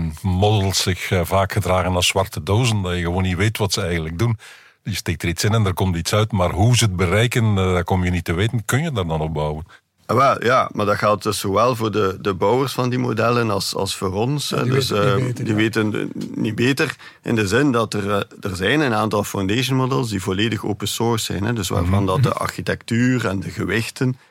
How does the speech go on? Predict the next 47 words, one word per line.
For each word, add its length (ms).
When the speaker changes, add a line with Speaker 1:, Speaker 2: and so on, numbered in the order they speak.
Speaker 2:
gekend 480
zijn. 380
En 200
je 80
kunt 160
natuurlijk, 680
ja, 180
door 240
een 100
aantal, 640
eh, 680
ingangen, 460
hè, 140
dus 200
een 80
aantal 340
wat 160
data 460
te 120
geven 300
als 140
voorbeeld, 560
eh, 220
aan 160
die 120
modellen, 640
kan 220
je 120
wel 200
wat 180
zaken 360
te 100
weten 320
komen 340
over 220
hoe 240
dat 160
die 120
getraind 480
Speaker 1:
Mhm. 100
Speaker 2:
zijn 340
en 80
welke 360
takenset 640
dat 160
die 140
werken. 480